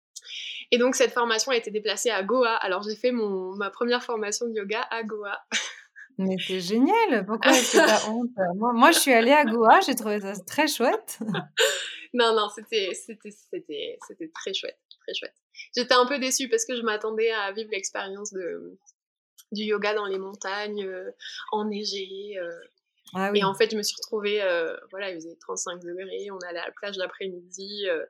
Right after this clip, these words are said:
Speaker 1: c'était beaucoup moins, heu, dis-, c'est pas discipliné que je cherche comme mot.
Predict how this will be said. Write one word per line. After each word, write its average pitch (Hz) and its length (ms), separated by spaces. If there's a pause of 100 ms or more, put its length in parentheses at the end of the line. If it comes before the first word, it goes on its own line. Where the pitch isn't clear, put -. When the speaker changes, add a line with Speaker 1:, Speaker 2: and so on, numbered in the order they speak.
Speaker 1:
c'était 233 300
beaucoup 233 400
moins, 240 400
heu, 196 380 (280)
dis-, 208 480
c'est - 320 (420)
pas 311 100
discipliné 247 760
que 214 140
je - 80
cherche - 260
comme 185 160
mot. 165 160